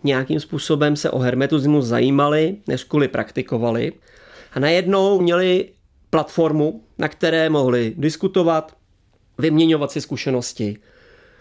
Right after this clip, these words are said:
literaturu a tak dále. Takže tohle byl podle mě zásadní vklad Milana Nakonečného, který umožnil lidem resuscitovat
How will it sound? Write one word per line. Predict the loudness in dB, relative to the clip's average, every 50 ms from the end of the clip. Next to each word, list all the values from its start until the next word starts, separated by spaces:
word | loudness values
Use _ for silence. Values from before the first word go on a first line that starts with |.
| _ _ _ -2
literaturu | -2 0 0 0 -2 -2 -2 -4 -4 -4 -2 -2 -2 -4 -8 -10 _ _ _ _ _ _ _
a | -6
tak | 0 0 0 2 2
dále. | 0 0 0 0 -4 -4 -6 -14 _ _ _ _ _ _ _ _ _
Takže | -6 -4 -2 0 -2 -2 -2 -2 _
tohle | 0 2 2 2 2 0 -2 -4 -2 0 0 0 0 -2 -4 -8 -16 -20 -20 -20 -20 -20 -18 _ -2
byl | 0 0 0 0
podle | 0 -2 0 2 2 2 4
mě | 4 4 4 2 2 0 -2 -2 -4 -4
zásadní | -6 -2 -2 0 0 0 -2 -4 -2 -2 -2 0 2 2 2 4 4 4 2 2 0 -2 -4 -8 _ _ _ -16
vklad | -8 -4 -2 -2 -2 -2 -6 -16 _ _ _ _ _ _ _
Milana | -2 0 0 2 2 2 2
Nakonečného, | 2 0 0 -2 -2 -2 -2 -2 -2 0 0 0 -2 -4 -4 -8 _ _ -20 -20 -20 -20 -20 -20
který | -2 0 0 2 2 2
umožnil | 4 4 4 4 4 2 2 2 2 2 2 4 2 2 2
lidem | 2 2 2 2 2 0 0 0 -2 -4 -6 -6 -10 _ -20 -20 -20 _
resuscitovat | -2 0 0 0 0 0 -2 -2 -2 -2 -4 -4 -4 -4 -2 0 0 0 2 0 0 -2 -4 -6 -8 -12 -20 -20